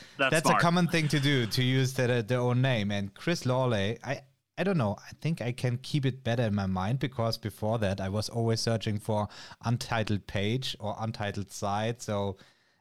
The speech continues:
Speaker 2: it's a great thing. So
Speaker 1: Yeah.
Speaker 2: welcome to the show. Why don't you introduce to the people who don't know you, who you are, what you do, and why you on this show? <laughs>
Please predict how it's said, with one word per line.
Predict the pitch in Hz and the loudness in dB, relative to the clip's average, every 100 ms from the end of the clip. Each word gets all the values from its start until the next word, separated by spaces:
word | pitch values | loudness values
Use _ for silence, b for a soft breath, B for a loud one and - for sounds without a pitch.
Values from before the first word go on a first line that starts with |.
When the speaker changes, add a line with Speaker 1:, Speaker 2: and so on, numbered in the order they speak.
| - | -6
Speaker 2:
it's | 170 | -2
a | 143 | 0
great | 123 113 - | 2 0 0
thing. | 104 73 - B B B B B B | -4 -4 -12 B B B B B B
So | 180 202 147 - - | 4 6 4 0 0
Speaker 1:
Yeah. | 127 | 4
Speaker 2:
welcome | 170 196 196 | 4 4 2
to | 190 | 4
the | 175 160 | 4 4
show. | - 190 170 | 4 4 2
Why | 120 160 | 4 2
don't | 190 180 180 175 | 4 2 2 2
you | 175 | 4
introduce | 156 151 160 139 175 185 185 - - 123 | 4 4 2 2 4 2 0 -4 -10 -8
to | - | -2
the | 147 | -2
people | 135 156 143 151 143 143 131 - | 2 0 4 2 4 2 -2 0
who | 127 | 2
don't | 175 208 156 | 4 4 4
know | 127 113 | 4 6
you, | 107 98 98 104 117 - - | 6 4 4 4 2 -2 0
who | 170 | 2
you | 147 120 | 4 4
are, | 107 110 | 4 2
what | 107 127 | 2 2
you | 127 | 0
do, | 107 104 98 95 98 - - | 2 2 4 2 0 -8 -4
and | 107 101 | 0 2
why | 98 127 156 | 2 2 4
you | 143 127 120 | 4 4 4
on | 113 | 4
this | 110 123 | 2 2
show? | 123 98 92 | 2 2 0
<laughs> | - | 0